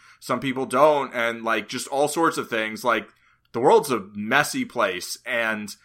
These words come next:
I do believe that the better decisions we make, um, in terms of both trying to achieve our goals, like, in a, in a, whether it's in a selfish way or in terms of trying to help others and trying to kind of,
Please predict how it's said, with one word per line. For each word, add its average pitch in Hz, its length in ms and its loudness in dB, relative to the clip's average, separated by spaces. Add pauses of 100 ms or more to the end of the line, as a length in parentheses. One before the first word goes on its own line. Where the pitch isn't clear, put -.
(400)
I 135 380 4
do 226 360 -2
believe 101 840 -6 (540)
that 110 560 2 (520)
the 120 160 -4
better 131 380 4
decisions 123 600 -4
we 110 160 -6
make, 95 500 -8 (180)
um, 104 440 -2 (100)
in 135 160 -4
terms 139 300 0
of 120 160 -2
both 127 300 2 (260)
trying 151 280 2
to 139 100 -2
achieve 135 360 -4
our 117 140 2
goals, 117 800 0
like, 117 260 0
in 123 100 -2
a, 117 60 -6
in 113 220 -6
a, 107 180 -2 (100)
whether 120 300 2
it's 113 100 -6
in 120 100 -8
a 104 60 -4
selfish 117 460 -2
way 160 300 -4
or 135 400 0
in 123 160 -8
terms 127 300 -4
of 117 200 -2 (320)
trying 147 260 2
to 131 60 -2
help 131 260 0
others 123 520 4
and 113 160 -6
trying 120 240 -2
to 117 60 -4
kind 117 220 0
of, 107 120 0